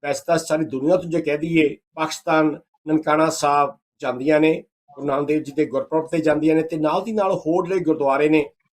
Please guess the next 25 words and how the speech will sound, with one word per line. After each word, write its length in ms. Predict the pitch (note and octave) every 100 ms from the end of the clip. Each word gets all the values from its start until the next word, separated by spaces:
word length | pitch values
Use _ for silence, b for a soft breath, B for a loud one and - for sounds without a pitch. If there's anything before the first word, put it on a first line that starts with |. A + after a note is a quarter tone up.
| _ _ _
ਉਹਨਾਂ 180 | F#3 G#3
ਦੀ 80 | G3
ਯਾਤਰਾ 340 | E3+ D#3 D#3
ਕਰਦੇ 340 | D3+ D3 C#3 D3+
ਨੇ। 140 | D#3
ਆਪਾਂ, 460 | D3+ - D3+ D3 C3+
ਅਹ, 400 | - _ _ C#3
ਪੰਜਾ 300 | E3 F3 E3+
ਸਾਹਿਬ 240 | D3+ D3+
ਦੀ 140 | D#3
ਗੱਲ 160 | D3+ C#3+
ਕਰ 180 | C#3 C#3+
ਲਈਏ, 200 | C#3+ D3+
ਕਰਤਾਰਪੁਰ 600 | D3 D3 C#3 D#3 D#3+ D#3+
ਸਾਹਿਬ 240 | D3+ D3+ D3
ਦੀ 140 | D#3
ਗੱਲ 140 | C#3+ C#3
ਕਰ 140 | C#3
ਲਈਏ, 220 | C3+ D3
ਡੇਰਾ 260 | C#3 F3 F3+
ਸਾਹਿਬ 260 | - C#3+
ਦੀ 140 | C#3+ C3
ਗੱਲ 140 | C3+
ਕਰ 180 | B2+ B2
ਲਈਏ, 320 | A#2+ A#2+ A2+